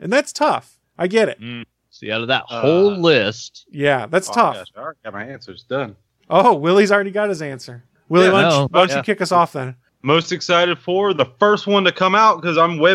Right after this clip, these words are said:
Speaker 3: waiting for fucking ever for it to come out.
Speaker 1: <laughs> Okay,
Speaker 3: Because
Speaker 1: fair.
Speaker 3: WandaVision, hurry the fuck up. Least excited, the one that was supposed to come out and still is yet to fucking do so, Black Widow movie. Hurry the fuck up.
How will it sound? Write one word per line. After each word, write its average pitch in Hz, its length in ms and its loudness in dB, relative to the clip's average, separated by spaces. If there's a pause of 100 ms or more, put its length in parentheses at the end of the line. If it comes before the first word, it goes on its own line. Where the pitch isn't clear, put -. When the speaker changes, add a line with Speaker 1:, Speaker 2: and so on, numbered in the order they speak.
Speaker 3:
waiting 196 260 -2
for 165 200 -8
fucking 202 440 0
ever 226 280 2
for 233 180 2
it - 40 -2
to 165 100 -14
come 208 240 0
out. 220 240 4
Speaker 1:
<laughs> 220 60 -16 (220)
Okay, 180 60 -6 (120)
Speaker 3:
Because 147 100 -2
Speaker 1:
fair. 160 160 -2
Speaker 3:
WandaVision, 185 640 0 (120)
hurry 254 240 4
the 196 120 -2 (160)
fuck 233 280 -2
up. 226 300 -2 (300)
Least 226 320 0
excited, 175 540 0 (160)
the 185 80 -4
one 233 160 2
that 233 100 2
was 208 100 -4
supposed 302 360 0
to - 40 -20
come 233 320 0
out 208 220 0 (120)
and 214 200 -6
still 285 280 -2
is 151 160 -2
yet 247 140 0
to 135 140 -8 (240)
fucking 240 480 -2
do 320 240 0
so, 202 260 0
Black 247 400 -2
Widow 277 240 0
movie. 139 440 -4 (100)
Hurry 339 240 0
the 226 140 0 (140)
fuck 349 240 -2
up. 262 280 0